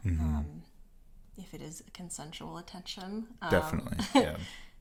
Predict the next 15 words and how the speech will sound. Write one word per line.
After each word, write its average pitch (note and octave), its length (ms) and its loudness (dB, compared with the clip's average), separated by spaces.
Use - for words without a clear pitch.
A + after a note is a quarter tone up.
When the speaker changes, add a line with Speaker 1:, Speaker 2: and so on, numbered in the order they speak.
Speaker 2:
'cause G3+ 120 -12
it's F3 180 -8
definitely F3 340 -6
a, D#3+ 240 -6
a F#3+ 40 -10
partnership F3+ 840 -8
among E3+ 480 -6
many F3+ 240 -8
different - 420 -10
people - 340 -10
and G3 160 -8
places - 460 -12
and G#3+ 180 -10
things, - 480 -12
but - 300 -6